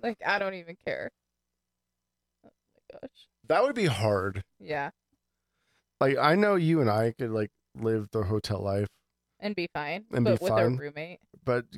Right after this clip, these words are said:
Speaker 2: yeah, could you imagine, like, having, like, a roommate and having to sleep
Speaker 1: In a hotel with your
Speaker 2: in a
Speaker 1: roommate?
Speaker 2: hotel with, it's not even, like, a suite. It is
Speaker 1: Yeah.
Speaker 2: just, like, two beds next to each other.
Speaker 1: Yeah.
Speaker 2: No fucking privacy at all.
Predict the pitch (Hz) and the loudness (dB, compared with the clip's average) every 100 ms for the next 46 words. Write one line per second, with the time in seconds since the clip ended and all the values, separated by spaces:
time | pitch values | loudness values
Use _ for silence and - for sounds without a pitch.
0 | - - 143 131 - 123 147 202 185 98 | -18 -4 -2 -2 -4 -6 -2 -2 -2 -2
1 | 92 98 101 110 101 - _ _ - 104 | -4 -6 -4 -4 -4 -6 _ _ -8 -2
2 | 113 117 117 113 104 - 107 98 95 90 | 0 2 0 0 -4 -4 -2 -2 -4 -6
3 | 90 - _ _ _ - 117 107 98 113 | -10 -16 _ _ _ -8 -2 0 2 0
4 | 117 110 - - 113 113 - - _ 190 | 2 0 -2 -4 -2 -2 -2 -10 _ -8
5 | 185 185 139 - - 202 196 - - 190 | -6 -4 -6 -4 -6 -6 -8 -8 -10 -10
6 | 196 151 117 110 107 92 123 - 127 113 | -8 0 2 4 2 2 0 2 2 2
7 | 110 113 - 151 160 175 190 226 214 185 | 2 -2 0 0 2 2 4 4 2 0
8 | 131 - - 143 127 - - 120 120 151 | -2 -2 -4 0 0 -2 0 2 4 2
9 | 127 113 117 104 - 151 131 127 120 104 | 0 0 -2 -2 -2 0 2 2 2 2
10 | 117 110 - 101 - 95 - - 113 - | 0 0 -2 -2 -2 -6 -6 -8 -8 -8
11 | _ _ - 113 123 139 160 160 165 156 | _ _ 0 4 6 6 4 2 -2 0
12 | 151 143 120 107 - 101 90 - | -2 0 0 0 -2 -4 -6 -10